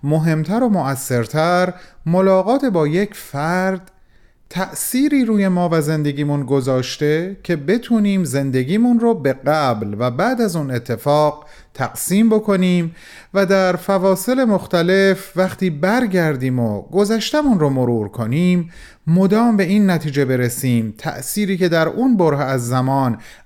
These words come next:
از اون اتفاق خاص پذیرفتیم چقدر موندگار بوده و کماکان با ما هست و باعث شده ما یک آدم دیگه‌ای بشیم.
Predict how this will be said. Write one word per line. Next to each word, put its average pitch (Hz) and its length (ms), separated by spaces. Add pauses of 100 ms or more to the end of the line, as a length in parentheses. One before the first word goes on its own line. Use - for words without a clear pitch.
از 175 340
اون 262 280
اتفاق 135 640
خاص 113 560
پذیرفتیم 160 1080 (320)
چقدر 165 760
موندگار 131 680
بوده 196 520 (380)
و 127 100
کماکان 127 880
با 117 160
ما 123 220
هست 196 760 (300)
و 143 140
باعث 143 480
شده 233 320
ما 214 140
یک 240 360
آدم 147 380
دیگه‌ای 117 600
بشیم. - 400